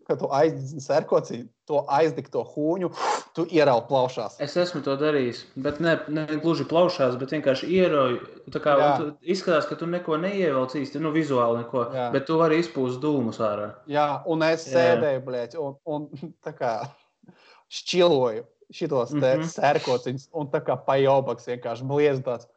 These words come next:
Speaker 1: "Jā, es esmu pieaugušais." Bet, bet es vienkārši elpceļos fosforu nahuj maucu.
Speaker 2: Palielināt.
Speaker 1: Fosforu, bļēķ, tas ir
Speaker 2: Degušu.
Speaker 1: degušo fosforu. Vēl bija tā, ka es arī vienreiz, tā kā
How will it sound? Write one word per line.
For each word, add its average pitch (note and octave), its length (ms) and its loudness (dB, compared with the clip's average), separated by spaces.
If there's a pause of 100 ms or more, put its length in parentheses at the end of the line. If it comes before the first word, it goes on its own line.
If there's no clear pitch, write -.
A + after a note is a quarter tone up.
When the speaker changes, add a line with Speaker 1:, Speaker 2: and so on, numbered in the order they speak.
(260)
Speaker 1:
"Jā, G2+ 260 -10
es - 140 -14
esmu A2 160 -10
pieaugušais." B2 880 -2
Bet, - 220 2 (460)
bet E3 140 4
es E3+ 160 4
vienkārši E3+ 440 4 (760)
elpceļos E3 800 0
fosforu D3+ 720 -2
nahuj G#2+ 320 -12
maucu. G#2+ 380 -10 (360)
Speaker 2:
Palielināt. C3+ 280 0
Speaker 1:
Fosforu, D#3+ 680 4
bļēķ, C3+ 280 -2
tas D3+ 200 4
ir D3 40 -6
Speaker 2:
Degušu. A2 360 -2 (600)
Speaker 1:
degušo D#3+ 540 0
fosforu. C3+ 520 -4
Vēl F3 220 0
bija D#3+ 220 0 (320)
tā, D#3+ 180 -4
ka D3+ 120 0
es C#3 180 -2 (340)
arī D#3 180 0
vienreiz, C#3+ 460 -4 (1500)
tā E3+ 80 4
kā C3+ 400 2